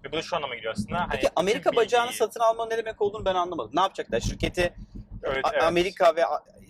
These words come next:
Speaker 2: tarafı için çalışan sunuculara ayıracaklar.
Speaker 1: Bence öyle
Speaker 2: Tek tek
Speaker 1: olacak.
Speaker 2: U S A ayrı bir şirket olacak.
Speaker 1: Aynen.
Speaker 2: Veriler,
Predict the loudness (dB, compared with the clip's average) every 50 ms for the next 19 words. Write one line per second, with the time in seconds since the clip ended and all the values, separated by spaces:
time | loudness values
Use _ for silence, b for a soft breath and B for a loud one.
0 | -4 0 2 2 2 2 0 -4 -6 -6 -8 -8 -6 -6 -6 -2 0 0 0 0
1 | 2 2 2 2 2 -2 -6 -4 -2 2 2 4 4 2 2 0 0 0 -2 0
2 | 2 0 0 0 0 -4 -4 -2 0 0 0 0 0 0 2 2 2 2 2 4
3 | 4 4 4 4 0 -2 -4 -4 -4 -4 -2 -2 -2 -4 -2 0 0 0 0 -2
4 | -6 _ -20 -14 -12 -10 -6 -4 -2 0 2 2 2 2 4 4 4 4